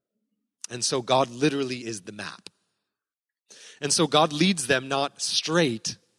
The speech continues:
towards the promised land. He, he leads them actually into a trap.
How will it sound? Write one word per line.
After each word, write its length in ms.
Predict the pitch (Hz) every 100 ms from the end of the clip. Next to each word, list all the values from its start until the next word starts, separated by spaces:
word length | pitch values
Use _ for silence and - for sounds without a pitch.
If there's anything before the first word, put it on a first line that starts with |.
| _ _ _
towards 200 | 139 120
the 60 |
promised 260 | 113 135 123
land. 120 | 131 - -
He, 100 | 196
he 220 | - 190
leads 260 | 170 196
them 180 | - 175 -
actually 680 | 165 180 - 156 135 135 131 - -
into 300 | 165 - 147
a 40 |
trap. 560 | 131 - 135 95 78